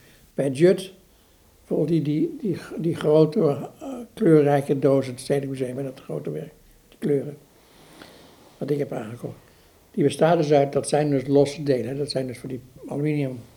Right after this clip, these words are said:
En die moeten in elkaar worden gezet. En die moeten zo, dat is, dat is de, het gleufje van de schroef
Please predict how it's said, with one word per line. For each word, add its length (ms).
En 140
die 80
moeten 220
in 60
elkaar 220
worden 180
gezet. 240
En 400
die 200
moeten 240
zo, 440
dat 220
is, 140
dat 180
is 120
de, 140
het 100
gleufje 640
van 200
de 100
schroef 440